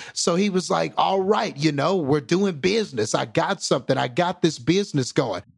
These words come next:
So I love that in the moments of things looking up for this family,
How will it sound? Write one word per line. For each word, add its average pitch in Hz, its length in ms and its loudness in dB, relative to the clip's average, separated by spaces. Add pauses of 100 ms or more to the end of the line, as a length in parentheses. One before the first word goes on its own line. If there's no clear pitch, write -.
(120)
So 196 540 0
I 175 160 0
love 180 640 -2
that 143 520 -2 (520)
in 202 220 0
the 156 120 2
moments 185 840 0
of 151 420 0 (140)
things 214 420 0
looking 160 540 0 (120)
up 180 280 -2
for 165 80 4
this 127 320 -4
family, 113 680 -2